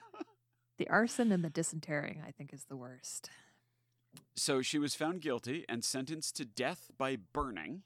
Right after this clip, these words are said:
Speaker 1: Great.
Speaker 2: fittingly enough.
Speaker 1: Okay.
Speaker 2: Uh, but those charges and punishment were for a Monsieur d'Aubigné.
Speaker 1: Oh,
Speaker 2: Now
Speaker 1: they don't know who she is.
Speaker 2: Well, that's one of the theories. Whether they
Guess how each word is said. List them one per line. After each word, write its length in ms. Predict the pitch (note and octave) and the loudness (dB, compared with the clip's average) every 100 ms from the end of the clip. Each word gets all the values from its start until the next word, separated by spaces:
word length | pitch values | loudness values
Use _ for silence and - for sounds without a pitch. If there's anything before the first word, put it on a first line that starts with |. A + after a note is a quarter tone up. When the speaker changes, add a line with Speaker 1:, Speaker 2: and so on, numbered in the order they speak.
| _ - | _ -8
Speaker 1:
Great. 140 | D3 | -4
Speaker 2:
fittingly 220 | D#3 - - | -2 -4 -8
enough. 200 | G#2+ F#3 D#3 | -10 -10 -12
Speaker 1:
Okay. 440 | - D#3+ F#3+ A3+ B2 | -8 -4 -2 0 4
Speaker 2:
Uh, 180 | A2+ | 4
but 240 | G2+ B2+ A2+ | 4 -2 0
those 260 | D#3+ G3 | 0 0
charges 580 | - - G#3 G3+ G3+ D#3+ - | -2 -2 -2 -2 -4 -6 -6
and 220 | C#3+ - | -6 -8
punishment 640 | - D#4+ A#3+ - G2 F2+ - | -8 -6 -4 -6 -6 -8 -8
were 120 | A#2+ | -10
for 280 | - C#3 A2+ | -6 -4 -2
a 220 | A#2 G#2 - - - | -2 -4 -6 -16 -8
Monsieur 880 | B2+ C3 - - A3 D#4 B2 D2 - _ _ | -2 -2 0 -2 -2 -2 0 -2 -6 _ _
d'Aubigné. 440 | G#2 F2+ D#2 C#2+ A#1 - | -6 -6 -10 -14 -14 6
Speaker 1:
Oh, 420 | E4 F#4+ G4 E4+ G#3 | 12 12 12 12 12
Speaker 2:
Now 140 | - | 12
Speaker 1:
they 140 | A3+ A3+ | 10 10
don't 140 | A3+ | 10
know 100 | A#3+ | 8
who 120 | A#3+ | 6
she 180 | - B3+ | 2 2
is. 300 | E3 D3 D#3 - - - - _ _ - | 2 2 0 -8 -18 -20 -20 _ _ 4
Speaker 2:
Well, 200 | D#3+ D#3 | 6 6
that's 400 | F#3+ A#3+ - - | 6 4 4 2
one 240 | D#3 F#3+ | 2 2
of 80 | G3+ | 0
the 80 | F3+ | -4
theories. 460 | - F#3 G2+ D2 A2+ | -2 0 0 -2 0
Whether 280 | D3 F#3 G3 | 0 2 2
they 180 | F#3+ | 0